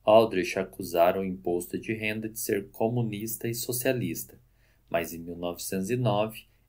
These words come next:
ele deu uma assombrosa reviravolta dramática. O American Biographical Dictionary comenta: "Exatamente no momento em que a oposição se tornou poderosa,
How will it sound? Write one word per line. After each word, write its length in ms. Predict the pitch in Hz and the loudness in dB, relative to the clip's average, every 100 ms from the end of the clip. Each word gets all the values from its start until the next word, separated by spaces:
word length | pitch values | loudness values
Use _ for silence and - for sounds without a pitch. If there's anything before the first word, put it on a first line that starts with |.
| - | 0
ele 240 | 135 143 | 0 0
deu 300 | 123 92 104 | 2 4 4
uma 300 | 107 98 - | 2 2 2
assombrosa 760 | - 110 - 135 107 104 110 107 | 0 -2 0 -2 4 4 4 2
reviravolta 920 | 98 104 127 131 120 101 95 92 - | -4 0 2 4 4 2 2 2 0
dramática. 840 | 95 98 104 98 73 73 - - - - _ _ _ _ _ - | -4 0 0 2 0 -2 -10 -18 -20 -20 _ _ _ _ _ 2
O 120 | 110 | 4
American 680 | 98 104 113 135 - 110 101 | 4 4 4 4 2 -4 -2
Biographical 1120 | 98 95 95 98 98 104 - - 85 - - _ | 2 2 4 6 6 4 -2 4 4 4 -6 _
Dictionary 880 | 113 120 - 127 98 82 76 73 - _ _ | 0 0 -2 -2 0 2 2 -2 -6 _ _
comenta: 640 | _ 120 110 85 73 - - _ _ _ _ - | _ -2 0 -2 -4 -12 -16 _ _ _ _ 0
"Exatamente 840 | 117 113 - 165 156 139 127 - | 2 2 2 0 2 0 -2 -6
no 80 | 123 | -2
momento 540 | 113 107 104 101 95 | 0 0 -2 -2 -4
em 120 | 101 95 | -6 -6
que 200 | - 90 | -2 0
a 220 | 82 - | 0 0
oposição 680 | - 123 127 127 117 - 98 | -2 0 2 0 0 -4 -4
se 160 | 95 - | -6 -6
tornou 380 | - 87 85 80 | -2 -2 -2 -6
poderosa, 880 | - 123 127 107 90 98 - - | -4 0 2 4 4 2 0 -8